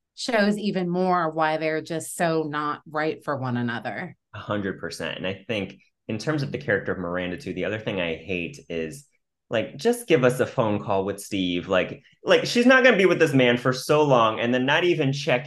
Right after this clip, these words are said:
Speaker 2: in sometimes, whether they're rela-, like, they have a kid together. Give us a
Speaker 1: Exactly.
Speaker 2: little bit of Steve, even if he's not on the other line, just, like, a conversation with Steve, a text message from Steve.
Speaker 1: Why can't they just be friends? I mean, it didn't end badly.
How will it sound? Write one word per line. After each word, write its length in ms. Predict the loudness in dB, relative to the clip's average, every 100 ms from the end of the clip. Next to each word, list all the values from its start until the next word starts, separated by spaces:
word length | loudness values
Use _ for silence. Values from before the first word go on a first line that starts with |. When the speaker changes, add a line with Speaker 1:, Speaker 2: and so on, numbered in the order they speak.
| -4
Speaker 2:
in 260 | -4 -4 -4
sometimes, 500 | -8 -4 -4 -2 0
whether 180 | 0
they're 140 | 0 2
rela-, 300 | 4 2 2
like, 160 | 0 2
they 140 | 2
have 320 | 4 2 2 -2
a 60 |
kid 320 | -2 -2 -2
together. 640 | -4 -4 0 0 0 -2 -4 _ -2
Give 320 | 2 2 6
us 0 |
a 60 |
Speaker 1:
Exactly. 440 | 6 4 2 4 8
Speaker 2:
little 260 | 10 10
bit 100 | 6 4
of 80 | 0
Steve, 220 | -4 2
even 220 | 4 4
if 80 | 2
he's 140 | 2
not 180 | 4 4
on 80 | 6
the 80 | 4
other 160 | 6
line, 260 | 6 6 4
just, 160 | 0 0
like, 260 | 0 -2 -6 -4
a 60 | -2
conversation 800 | 2 2 2 0 2 0 0 -8
with 140 | -10
Steve, 240 | -10 -8 0
a 80 | 0
text 400 | 4 2 2 0
message 420 | 0 0 -6 -2
from 200 | -2 -2
Steve. 220 | -6 -6
Speaker 1:
Why 180 | -2 0
can't 260 | 0 -2 0
they 140 | -2
just 260 | -4 -6 -6
be 200 | -6 -4
friends? 720 | -4 -2 0 0 2 0 -2 -4
I 140 | -2
mean, 440 | 0 2 0 -2 -2
it 160 | -2
didn't 340 | 0 0 -2 -2
end 320 | 2 4 4
badly. 840 | 2 0 -2 -6 -8 -6 -6 -8